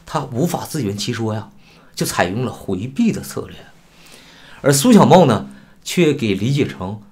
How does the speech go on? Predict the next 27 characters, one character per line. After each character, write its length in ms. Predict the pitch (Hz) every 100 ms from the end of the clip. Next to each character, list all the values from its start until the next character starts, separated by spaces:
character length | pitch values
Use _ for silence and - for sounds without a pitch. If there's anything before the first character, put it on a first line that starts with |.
| -
他 140 | - 165
有 160 | 160
苦 260 | 180 - - -
衷， 280 | 120 104 110 - -
<laughs> 200 | - 139
生 320 | 139 202 160
气 300 | 170 - 247
了。 180 | 208 71 - - - - - - _ _ _ _ - -
<laughs> 80 | - - - - - - - -
那 160 | 175
么 240 | 170 160 135
他 120 | 139
就 120 | 147
失 200 | 139 147
去 200 | 139 151
了 280 | 117 90 76
最 200 | - 165
后 160 | 120 101
一 40 |
次 380 | 95 - 104 87
保 220 | 80 76
持 240 | - 98
理 180 | 101 101
智 220 | - 131
的 80 | 87
机 180 | 85 95
会。 200 | 95 95